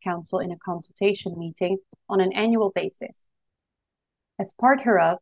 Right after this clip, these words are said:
the development of the pay ratios compared to the previous year for the various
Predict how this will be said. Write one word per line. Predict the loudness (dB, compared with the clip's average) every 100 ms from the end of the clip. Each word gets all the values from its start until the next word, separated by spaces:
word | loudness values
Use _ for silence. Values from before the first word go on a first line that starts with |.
| -2
the | 0
development | 4 6 4 4 -2 -4
of | -6 -8
the |
pay | -4 2 4
ratios | 2 -2 -6 -6 -6 -6
compared | -6 -2 -2 -2
to | -6
the | -10 _
previous | 0 2 0 -2 -4
year | -6 -6 -8 _
for | 0
the | 0 2
various | 2 4 0